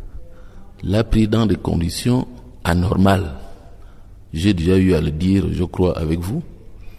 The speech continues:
Il n'a pas été élu démocratiquement. Il s'est imposé.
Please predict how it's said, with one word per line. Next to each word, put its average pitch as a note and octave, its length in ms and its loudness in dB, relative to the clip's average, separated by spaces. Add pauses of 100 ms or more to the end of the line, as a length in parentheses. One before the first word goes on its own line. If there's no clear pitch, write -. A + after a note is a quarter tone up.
(260)
Il A#2 100 6
n'a A2+ 120 6
pas G#2+ 120 4
été F#2+ 260 4
élu F#2 440 4
démocratiquement. F2 760 0 (1000)
Il A2 120 2
s'est G2+ 380 2
imposé. F2+ 580 4